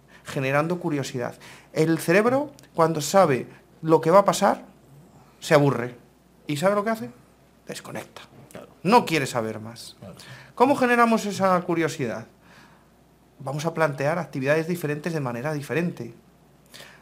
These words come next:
Speaker 1: Y vamos a hacer que ellos hagan esas actividades. Claro, cuando estamos en un aula, el, el, el maestro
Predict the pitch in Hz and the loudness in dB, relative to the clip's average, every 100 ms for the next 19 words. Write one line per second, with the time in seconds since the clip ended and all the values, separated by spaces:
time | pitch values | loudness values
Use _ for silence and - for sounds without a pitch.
0 | _ 175 175 175 190 185 160 185 180 185 | _ 0 2 4 2 -2 -4 -4 0 2
1 | 180 - 160 143 127 123 117 123 123 - | 2 2 2 2 0 -4 -8 -8 -10 -10
2 | 120 113 110 113 - - - - _ - | -8 -6 -6 -10 -16 -20 -20 -20 _ -20
3 | - _ _ - - - 185 123 - - | -20 _ _ -12 -12 2 4 4 2 -14
4 | - 156 151 185 196 196 190 196 190 208 | -4 -4 -2 -2 -2 0 4 4 6 2
5 | - - - 147 151 135 143 139 135 135 | 0 -16 -4 -2 0 0 0 0 -2 -2
6 | 135 156 170 180 247 | -2 -4 -4 -6 -6